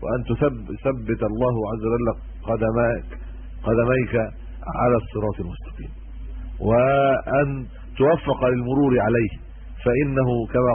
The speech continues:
قال النبي عليه الصلاة والسلام: "دحض مزلة"، مكان تدحض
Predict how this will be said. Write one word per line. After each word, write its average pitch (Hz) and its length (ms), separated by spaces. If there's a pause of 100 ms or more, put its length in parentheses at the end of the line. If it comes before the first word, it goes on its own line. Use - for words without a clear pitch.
قال 123 120
النبي 117 280
عليه 113 100
الصلاة 113 180
والسلام: 120 360
"دحض 123 400 (460)
مزلة"، 90 520 (540)
مكان 123 360
تدحض 110 520